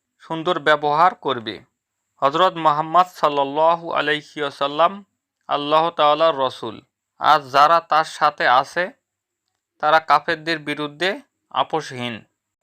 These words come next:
এবং নিজেরা পরস্পর দয়া পরবশ। সূরা ফাতাহ, ঊনত্রিশ নম্বর আয়াত।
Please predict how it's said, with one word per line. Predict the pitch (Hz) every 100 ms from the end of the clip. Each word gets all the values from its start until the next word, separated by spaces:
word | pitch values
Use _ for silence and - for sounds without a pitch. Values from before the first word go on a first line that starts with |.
| _ _
এবং | 151 160 180 151
নিজেরা | 160 160 165 175 139
পরস্পর | - 151 156 - - 170
দয়া | 147 123 143 156 175
পরবশ। | 180 147 135 117 113 113 - - _ _ _ _ _ _ _
সূরা | - 165 175
ফাতাহ, | - 156 - 113 - _ _ _
ঊনত্রিশ | 143 147 165 160
নম্বর | 147 127 113
আয়াত। | 98 85